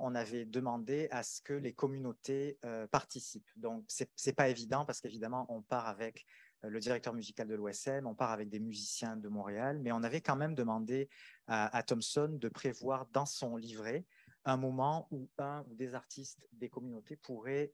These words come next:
participer à la, à la production. Alors, il a dit « OK ». Puis, dans la, dans son livret, à un moment, le personnage Tchakapèche arrive sur un bateau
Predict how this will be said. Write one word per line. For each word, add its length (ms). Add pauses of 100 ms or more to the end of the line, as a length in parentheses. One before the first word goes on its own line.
participer 680
à 100
la, 120
à 100
la 80
production. 500 (640)
Alors, 220
il 80
a 60
dit « 160
OK ». 200 (140)
Puis, 100
dans 140
la, 340 (140)
dans 200
son 180
livret, 340
à 60
un 20
moment, 300
le 80
personnage 720
Tchakapèche 540
arrive 280
sur 200
un 60
bateau 420